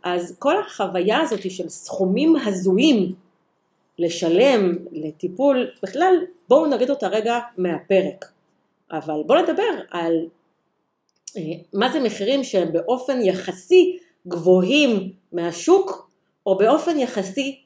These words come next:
נמוכים מהשוק. אז אני מורידה את הזוי, אני מורידה את הזוי, שפוי, כל המילים האלה שהן, הן סובייקטיביות ומתארות את מה אני באופן אישי חושבת על עלויות מסוימות,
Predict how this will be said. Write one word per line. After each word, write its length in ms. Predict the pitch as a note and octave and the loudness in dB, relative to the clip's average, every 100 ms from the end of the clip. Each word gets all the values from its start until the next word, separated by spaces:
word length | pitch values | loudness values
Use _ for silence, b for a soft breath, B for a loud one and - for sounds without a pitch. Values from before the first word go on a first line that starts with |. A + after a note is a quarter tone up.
| - | -6
נמוכים 560 | G3 G3 F#3 F#3+ B3 | -2 0 0 0 -2
מהשוק. 420 | A3+ F3 F3+ D#3+ | -2 -4 -6 -8
אז 120 | E3+ E3 | -6 -6
אני 140 | E3+ | -4
מורידה 460 | E3+ D#3+ E3+ A3+ F#4+ G4 B B B - | -2 -2 2 2 2 -2 B B B -4
את 100 | G#3 - | -2 2
הזוי, 640 | F#3+ D#3 G#3 F#3+ - - - _ _ _ - | 0 4 6 6 6 0 -12 _ _ _ -12
אני 60 | E3 | -8
מורידה 400 | D#3 E3+ A3 E4+ | -2 0 0 0
את 60 | E4 | -2
הזוי, 400 | G#3+ G#3 A#3 G#3 | -2 0 0 -2
שפוי, 560 | - G3+ - A3+ A3 G3+ | -6 -8 -2 2 2 0
כל 180 | A3+ | -2
המילים 320 | C#4 G#3 A3+ B3 | 0 0 0 0
האלה 180 | G#3+ | -2
שהן, 380 | G3 G3 F#3 F#3 F#3 B B | -2 -2 -2 -2 -6 B B
הן 100 | F3+ | -6
סובייקטיביות 640 | F3+ G3+ F3+ F#3 B3+ B3 F#3+ | -4 -4 -4 -4 -4 0 0
ומתארות 580 | F#3 F3+ F3+ F3+ G3+ G#3 | 0 0 0 0 0 -2
את 100 | G3 | -4
מה 160 | A3 G3 | -4 -2
אני 260 | G3+ C4+ | 0 0
באופן 320 | G#3+ F3+ F#3 | 0 0 -2
אישי 220 | F3 - F3 | -6 -6 -6
חושבת 440 | F3+ F3+ F3 F3+ | -6 -4 -4 -2
על 120 | E3+ | -2
עלויות 320 | D#3+ E3 E3 | -2 -2 -4
מסוימות, 520 | E3+ - E3+ F3+ D4+ | -8 -8 -4 -2 -4